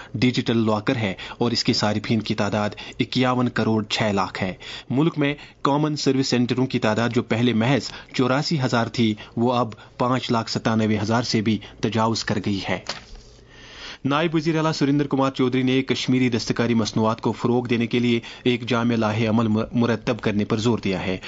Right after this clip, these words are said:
وہ کشمیر ہاٹ سری نگر میں ہتھ کرگھا میلے کے افتتاح کے موقع پر بول رہے تھے۔ میلے کا اہتمام محکمہ ہینڈی کرافٹس اینڈ ہینڈلوم کشمیر نے ٹیکسٹائلز کی مرکزی وزارت کے ڈیولپمنٹ کمشنر ہینڈلومز کے اشتراک سے کیا ہے۔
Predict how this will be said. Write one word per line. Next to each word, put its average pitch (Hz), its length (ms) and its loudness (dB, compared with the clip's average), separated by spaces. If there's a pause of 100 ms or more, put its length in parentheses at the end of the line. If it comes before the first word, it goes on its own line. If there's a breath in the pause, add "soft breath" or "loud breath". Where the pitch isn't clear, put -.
(200 loud breath)
وہ 123 80 4
کشمیر 156 380 0
ہاٹ 131 220 -2
سری 135 160 0
نگر 127 200 0
میں 127 200 0 (320 loud breath)
ہتھ - 120 -6
کرگھا 127 320 0
میلے 120 260 2
کے 117 160 0
افتتاح 117 360 -2
کے 113 140 0
موقع 107 300 2
پر 117 100 0
بول 110 200 0
رہے 92 160 -4
تھے۔ 92 200 -6 (360 loud breath)
میلے 143 240 2
کا 147 100 0
اہتمام 131 380 0
محکمہ 117 280 0
ہینڈی 107 180 0
کرافٹس 117 400 -2
اینڈ 110 240 0
ہینڈلوم 110 300 0
کشمیر 127 380 0
نے 123 140 0 (320 loud breath)
ٹیکسٹائلز 143 600 0
کی 151 100 0
مرکزی 123 400 0
وزارت 113 380 0
کے 101 160 0 (320 loud breath)
ڈیولپمنٹ 143 680 0
کمشنر 131 420 0 (100)
ہینڈلومز 120 480 2
کے 113 100 0
اشتراک 107 420 -2
سے 110 200 2
کیا 101 340 0
ہے۔ 87 120 -6